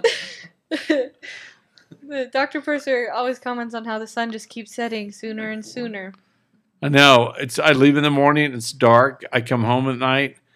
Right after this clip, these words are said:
Speaker 2: it's dark. I just never take my scrubs off. I crawl into bed, I'm going to sleep, I wake up. That's where they kinda get wrinkly as the week goes on.
Speaker 1: <laughs> Um, what about pro bono? Do you have any thoughts on pro bono?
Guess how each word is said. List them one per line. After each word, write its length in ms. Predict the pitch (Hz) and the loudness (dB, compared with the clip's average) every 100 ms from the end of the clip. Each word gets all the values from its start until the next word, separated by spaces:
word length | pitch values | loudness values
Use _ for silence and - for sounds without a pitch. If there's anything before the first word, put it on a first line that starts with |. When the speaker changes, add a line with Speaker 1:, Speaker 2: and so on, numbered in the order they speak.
| _ - | _ -10
Speaker 2:
it's 220 | 117 113 | -8 -6
dark. 400 | 107 117 120 127 | 2 4 4 2
I 80 | 135 | 0
just 200 | 120 120 | 0 -2
never 220 | 131 127 | 0 0
take 180 | 127 131 | -2 -4
my 140 | 113 | -4
scrubs 420 | 110 - 127 120 123 | -8 -4 -4 -2 -2
off. 280 | 123 120 | -2 -2
I 20 | 117 | -4
crawl 240 | 123 123 | 0 0
into 140 | 123 | 0
bed, 320 | 117 117 117 120 | 0 0 2 -2
I'm 120 | 120 | -4
going 160 | 120 | -6
to 60 | 107 | -6
sleep, 320 | - 123 117 | -6 -4 -4
I 60 | 127 | -4
wake 260 | 120 117 | -4 -4
up. 240 | 127 107 - _ _ _ | -2 -4 -6 _ _ _
That's 160 | 127 143 | -10 -4
where 120 | 139 | -2
they 100 | 127 | -2
kinda 220 | 135 127 | -2 -2
get 160 | 113 107 | -4 -2
wrinkly 580 | 117 120 117 131 127 | -2 -2 -2 -4 -2
as 160 | 123 110 | -2 -4
the 100 | 107 107 | -8 -8
week 180 | - 113 | -8 -6
goes 200 | 117 113 | -8 -10
on. 180 | 98 107 - _ 269 - 175 - - - _ _ | -10 -14 -18 _ -12 -10 -12 -12 -14 -18 _ _
Speaker 1:
<laughs> 360 | 269 247 165 120 _ _ _ - - - _ _ | -16 -10 -10 -10 _ _ _ -20 -20 -20 _ _
Um, 540 | 269 269 233 202 190 202 _ _ _ _ _ _ _ _ _ | -4 -2 -4 -8 -16 -20 _ _ _ _ _ _ _ _ _
what 280 | 226 240 269 | -6 -2 -2
about 580 | 294 277 262 247 214 _ _ | 0 0 0 0 -6 _ _
pro 260 | 240 226 | -6 -6
bono? 560 | 196 - 214 208 180 160 | -8 -6 -4 -4 -8 -12
Do 120 | 175 | -14
you 80 | 202 | -12
have 220 | 208 208 | -12 -12
any 200 | 214 202 | -12 -12
thoughts 400 | 202 196 202 - | -10 -10 -10 -14
on 180 | 208 190 | -16 -16
pro 180 | 196 185 | -18 -14
bono? 440 | 208 226 247 | -12 -12 -12